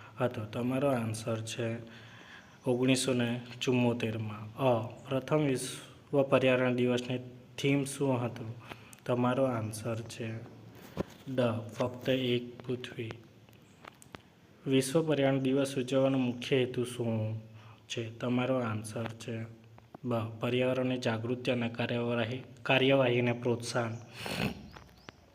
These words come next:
વિશ્વ પર્યાવરણ દિવસની સ્થાપના કઈ પરિષદ દરમિયાન કરવામાં આવી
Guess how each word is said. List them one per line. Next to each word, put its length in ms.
વિશ્વ 300
પર્યાવરણ 540
દિવસની 400
સ્થાપના 400
કઈ 200
પરિષદ 420
દરમિયાન 420
કરવામાં 520
આવી 400